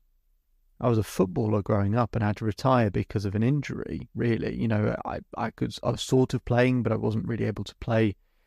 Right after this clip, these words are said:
at the level I'd been showing previously, so I kinda had to give it up. So I moved into this corporate world, and then I was looking in this corporate world, and I was thinking, "I don't, I don't want this. This isn't my life."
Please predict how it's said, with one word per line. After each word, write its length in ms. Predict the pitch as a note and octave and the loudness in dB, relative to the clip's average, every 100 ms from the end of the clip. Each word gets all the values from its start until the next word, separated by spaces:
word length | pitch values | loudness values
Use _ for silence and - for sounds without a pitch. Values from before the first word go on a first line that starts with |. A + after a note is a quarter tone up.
| _ | _
at 140 | - - | -8 -2
the 80 | |
level 340 | A#2 A#2 A2 A2+ | 4 4 4 0
I'd 120 | G#2+ | 0
been 120 | A2+ | -2
showing 320 | G2+ A#2 G#2 F#2+ | 0 2 0 0
previously, 640 | - C3+ A#2+ - A2+ A2+ | 0 2 0 -2 -2 -2
so 160 | - | 0
I 140 | A#2 G2+ - | -2 -2 -2
kinda 200 | C#3 B2 | 0 2
had 160 | A2 - | 2 0
to 80 | |
give 160 | - G#2+ | -6 -2
it 100 | G#2+ | 0
up. 300 | A#2 A2+ E3 - _ _ _ _ _ _ _ _ _ _ _ _ _ _ _ _ _ _ | 2 0 -2 -12 _ _ _ _ _ _ _ _ _ _ _ _ _ _ _ _ _ _
So 140 | A#2 | 0
I 20 | |
moved 260 | A#2 C#3+ C3+ | 4 4 4
into 220 | A2+ - | -2 -4
this 140 | G#2 | -6
corporate 420 | - D3+ D3 - - | -2 0 0 -2 -2
world, 460 | A#2 G#2 G2+ G2+ _ _ _ _ _ _ _ | 0 2 0 -4 _ _ _ _ _ _ _
and 200 | B2+ B2 | 0 4
then 140 | B2+ B2 | 4 4
I 40 | |
was 80 | B2 | 0
looking 260 | C3+ B2+ | 0 0
in 100 | B2 | 0
this 80 | A2+ | -2
corporate 360 | - F3 - A#2 | 0 0 0 -2
world, 220 | A2+ A2+ | 0 0
and 60 | A#2 | -2
I 20 | |
was 80 | - | -2
thinking, 260 | A#2 B2+ | -6 -4
"I 100 | B2 | -4
don't, 280 | D#3 C#3+ - - - | -4 -4 -6 -10 -2
I 80 | |
don't 180 | C#3 B2+ | 0 2
want 220 | C3 F3+ | 2 2
this. 360 | F#3+ A#2+ G2+ - | 2 0 -2 -2
This 120 | B2+ | 0
isn't 240 | C3 B2 - | 0 0 0
my 140 | B2 | 2
life." 480 | D3+ G#3+ A2 - | 0 -2 -4 -12